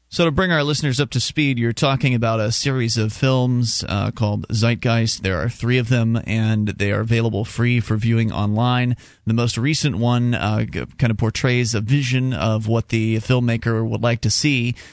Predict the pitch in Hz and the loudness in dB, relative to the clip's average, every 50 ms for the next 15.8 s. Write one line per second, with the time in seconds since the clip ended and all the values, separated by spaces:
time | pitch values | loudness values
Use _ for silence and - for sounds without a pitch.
0 | - - - - - 95 85 90 98 - - 117 107 104 104 101 - - - - | -20 -18 -8 -2 0 2 2 2 0 0 2 2 2 2 0 0 -2 -4 -4 -4
1 | - - - 117 113 113 113 113 110 104 - 95 101 107 - - - 175 185 - | -2 0 0 2 2 2 0 0 -2 -2 -2 -2 -2 -4 -4 -2 -2 -2 -2 0
2 | - - 82 87 131 - - - - _ _ - - 107 107 - - - - - | 0 -2 0 -2 -2 -4 -8 -20 -20 _ _ 0 2 2 2 2 0 -2 0 2
3 | 107 104 104 101 101 - - 113 107 110 110 117 117 113 78 117 110 107 107 - | 2 2 2 0 0 -2 0 0 2 2 2 2 2 0 0 0 0 0 0 0
4 | 120 104 104 107 120 113 98 98 101 101 - - - 113 110 87 98 123 123 147 | 0 0 2 2 0 0 0 -2 -2 -2 -4 -2 0 0 2 2 2 2 2 0
5 | 135 - - 113 - - 95 - 80 78 85 107 131 - - - - _ _ - | 0 -2 -4 -4 -2 -4 -6 -4 -4 -2 -2 -2 -4 -4 -8 -20 -20 _ _ -4
6 | - 82 90 87 90 80 - - 60 95 107 104 - 107 107 - - 127 120 113 | -2 0 0 2 0 -2 -4 -2 -2 0 0 0 0 -2 -2 0 0 0 0 0
7 | - - 113 110 104 98 104 - - - - 117 110 104 104 104 104 101 104 110 | -2 -2 0 0 0 0 -2 -2 -2 0 0 2 2 2 2 0 0 0 -2 -4
8 | - - 104 98 95 95 85 - - _ - - - - - - - _ - - | -4 -2 -2 0 0 -2 -2 -6 -12 _ -20 -20 -20 -20 -20 -20 -20 _ -12 -6
9 | - 208 220 190 165 143 - 185 180 180 165 175 180 - - - - 143 117 - | -2 0 0 0 0 2 2 0 2 2 0 0 0 -2 -2 -4 -2 -4 -2 0
10 | 151 143 135 131 123 131 127 127 123 123 110 - 135 123 123 120 120 110 - 127 | 0 2 2 2 2 2 0 0 0 -2 0 0 0 0 0 0 0 0 0 0
11 | 123 117 113 113 113 107 113 110 - 123 117 110 117 123 120 117 117 113 107 - | 2 2 2 2 0 0 -2 -2 -2 -2 0 0 2 2 2 2 0 0 -2 -2
12 | - 113 107 - - 113 107 117 127 143 143 - - 85 - - - - 151 - | -2 -2 -2 -2 -2 0 0 2 0 0 -2 -2 -4 -6 -6 -4 -2 -2 0 2
13 | 151 135 127 123 123 123 123 120 120 117 113 - 120 117 113 113 107 - 113 107 | 2 2 2 2 2 2 2 0 0 0 0 0 0 0 0 0 0 0 0 0
14 | 104 - - - 101 92 101 110 123 127 117 - - 135 127 117 120 113 110 110 | 0 -2 -2 -2 -2 0 0 0 0 -2 -2 -2 -2 0 0 0 0 0 0 -2
15 | 95 95 - 120 131 135 107 104 87 82 82 113 - - - | -4 -2 0 0 0 2 2 0 -2 0 -2 -2 -2 -4 -6